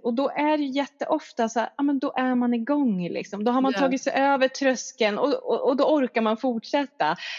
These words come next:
Speaker 1: Så att om man bara verkligen sänker tröskeln och inte tänker så här, "Men nu ska jag träna i trettio minuter eller en timme eller vad det nu är", utan bara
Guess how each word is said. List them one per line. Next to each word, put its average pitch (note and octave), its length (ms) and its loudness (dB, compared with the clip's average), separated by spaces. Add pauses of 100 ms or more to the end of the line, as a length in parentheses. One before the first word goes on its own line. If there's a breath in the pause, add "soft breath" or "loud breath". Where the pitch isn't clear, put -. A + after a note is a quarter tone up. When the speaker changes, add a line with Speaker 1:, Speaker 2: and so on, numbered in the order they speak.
Speaker 1:
Så - 120 0
att A#3 100 0
om B3 60 4
man B3 160 2
bara B3+ 200 4
verkligen C4 400 2
sänker C4 500 -2
tröskeln A3+ 420 0
och G#3 80 2
inte G3 180 -2
tänker A3+ 380 0
så G3 100 -4
här, F#3 80 -2
"Men F#3+ 180 0
nu G#3 120 4
ska - 160 -10
jag G3 100 -8
träna F#3 380 -2
i F3+ 60 -4
trettio F#3+ 460 -8
minuter F3+ 600 0
eller E3+ 280 2
en F3 140 0
timme G3 580 2
eller F3+ 140 0
vad G#3 280 2
det F#3+ 40 0
nu F3+ 120 0
är", A3 280 2
utan F#3+ 260 -2
bara F3 200 2